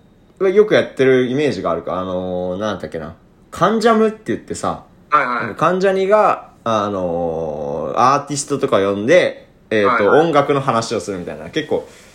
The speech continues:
Speaker 1: なんて、ミュージシャン面もあるじゃん。あの、関ジャニはさ。
Speaker 2: そうだね、そうだね。
Speaker 1: だからなんかそういう話をするみたいなとこも、エムシー、アナウンサーの人とやってたりするから。
Speaker 2: うん。
Speaker 1: ね。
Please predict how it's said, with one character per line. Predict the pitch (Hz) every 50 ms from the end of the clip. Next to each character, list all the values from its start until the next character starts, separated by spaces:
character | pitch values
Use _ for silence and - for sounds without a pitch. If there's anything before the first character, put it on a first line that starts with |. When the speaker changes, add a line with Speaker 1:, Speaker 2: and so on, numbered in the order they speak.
| - - - - -
Speaker 1:
な | 110
ん | 90
て、 | 95 98
ミ | 123 147
ュ | 160
ー | 160
ジ | 156 170 165
シ | - - 175
ャ | 160 156
ン | 147 131
面 | 113 101 90 92
も | 90 87 92
あ | 98
る | 92 87
じ | - -
ゃ |
ん。 | - - - _ _ _
あ | - 87 90
の、 | 80 80 78 -
関 | - 101 95
ジ | 101
ャ | 92
ニ | -
は |
さ。 |
Speaker 2:
そ | 104
う |
だ | 92 92
ね、 | 92
そ | 90 85
う | - - 98
だ | 113
ね。 | 117 104 - - - - - _ _
Speaker 1:
だ | -
か | 123
ら | 123 117
な | 117
ん |
か | 107 104
そ | - 117 113 113
う | 113
い |
う | 113
話 | 123 113 113 110 - - 117
を | 104
す | - - 113
る | 127 135
み | 135 120
た | 123 113
い |
な | 107 101 101
と | 127 127
こ | - 165
も、 | 175 185 185 175 131 98 76 - - -
エ | - 104
ム | 101 104 98
シ | - - - 101 95 90 80
ー、 | - -
ア | 92
ナ | 98 98
ウ | 95 95
ン |
サ | 90 - 87
ー |
の | 82
人 | 82 - 80
と | - 85
や | 87
っ | -
て | - -
た | 85
り | 80 80
す | - -
る | - -
か | - 82
ら。 | 85 90 85 - - - - - - - - -
Speaker 2:
う | 107
ん。 | - - - - - - - - - _ - - - - - - -
Speaker 1:
ね。 | 90 85 - -